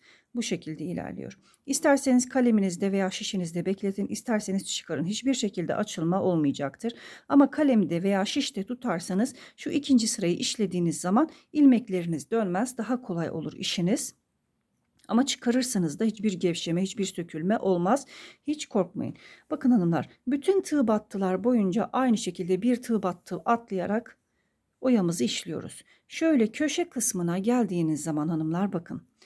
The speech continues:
Şöyle tığımı alayım. Köşe kısmına geldiğiniz zaman şuradan itibaren hanımlar, bakın, bir, iki, üç, dört, beş,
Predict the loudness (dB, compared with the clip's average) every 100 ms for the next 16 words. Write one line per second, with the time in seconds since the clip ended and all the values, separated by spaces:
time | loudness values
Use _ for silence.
0 | _ _ _ -16 -8 -6 -6 -6 -4 -2
1 | -2 -2 -4 -2 0 -2 -4 _ _ _
2 | _ _ -6 -2 -2 -2 -4 0 2 2
3 | 4 4 4 2 0 0 -2 -2 0 0
4 | -2 _ _ _ _ _ _ _ _ _
5 | _ -20 -20 _ -6 -2 4 4 4 2
6 | -4 -2 0 0 0 0 -2 -6 -6 -4
7 | 0 2 2 -2 -10 -8 -6 -6 -4 -6
8 | -6 -12 -4 -2 -2 -2 2 2